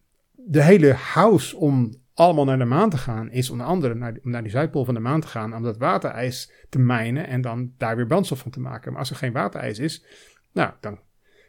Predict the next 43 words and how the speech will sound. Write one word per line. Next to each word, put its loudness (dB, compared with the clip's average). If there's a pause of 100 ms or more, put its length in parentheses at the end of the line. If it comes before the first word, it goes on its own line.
kan, -6
kan -14
die -10
hele -2
race 2
naar -4
de -4
maan -4
misschien -2
wel -2
iets -6
minder, -2
eh, -6 (420)
spannend -2
worden. -6 (540)
Dan 2 (160)
Mars. 0
Ja, 6
en 2
daar 4
ook, -4
ja, -4
het -10
is -16
een -2
beetje 2
een 2
maand 2
toch -10
wel 0
van -6
wat, -6
wat -6
slecht -2
nieuws 0
hier 2
en -2
daar. -6 (280)
Onder -2
andere 4
Mars 2
Sample 0
Return, 0